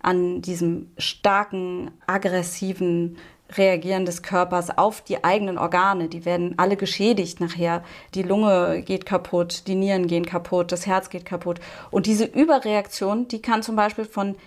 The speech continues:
Vitamin D, so wie es im Moment aussieht in den Studien, eingebremst werden. Und dann sieht man, einerseits hat Vitamin D einen Effekt, dass es das Immunsystem auf manchen Bereichen anschiebt und in anderen Bereichen wieder bremst,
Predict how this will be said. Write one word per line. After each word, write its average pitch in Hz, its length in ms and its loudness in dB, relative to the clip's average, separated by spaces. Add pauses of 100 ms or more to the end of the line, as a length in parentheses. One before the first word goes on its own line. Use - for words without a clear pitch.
(160)
Vitamin 190 420 2
D, 208 320 4
so 190 240 -4
wie 196 80 -4
es - 160 -10
im 180 120 -4
Moment 160 420 -4
aussieht 175 520 0
in 254 120 2
den 247 160 2
Studien, 214 520 0 (220)
eingebremst 180 880 -2
werden. 170 460 -8 (500)
Und 196 120 2
dann 185 140 6
sieht 240 200 2
man, 262 280 6 (220)
einerseits 233 540 2
hat 262 160 -6
Vitamin 165 280 -2
D 233 280 4 (160)
einen 170 500 -2 (140)
Effekt, 185 360 -2
dass 165 180 -2
es 160 120 -8
das 151 160 -4
Immunsystem 170 640 -2
auf - 340 -6
manchen 196 340 0
Bereichen 175 380 -2
anschiebt 277 500 2
und 202 160 -4
in 170 100 -8
anderen 180 320 2
Bereichen 175 400 0
wieder 170 160 -2
bremst, 185 460 0